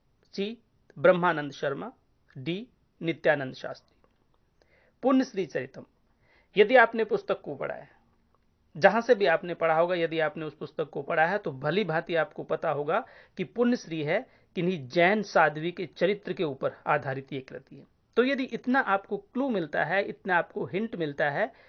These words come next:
कि पुण्य श्री जैन साध्वी के चरित्र पर आधारित कृति है, तो आप ये भी भली भांति जान जाते हैं कि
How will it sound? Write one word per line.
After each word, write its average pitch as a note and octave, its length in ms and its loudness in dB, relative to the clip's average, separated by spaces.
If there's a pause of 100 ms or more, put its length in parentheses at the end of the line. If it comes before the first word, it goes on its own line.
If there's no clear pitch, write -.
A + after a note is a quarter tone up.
(260)
कि F#3+ 80 -2
पुण्य A3+ 300 -2
श्री G3 320 -6 (240)
जैन F3+ 340 4
साध्वी D#3+ 460 0
के F#3+ 160 -2
चरित्र F#3+ 420 0
पर - 140 0
आधारित D3+ 460 -2
कृति D#3+ 340 -4
है, F#3 160 -2
तो - 160 -4
आप E3+ 260 2
ये D#3 220 -4
भी A3 180 0
भली F3+ 240 0
भांति D#3 280 -4
जान C#3 280 -2
जाते D3 300 -6
हैं G3 220 -8 (120)
कि - 120 -12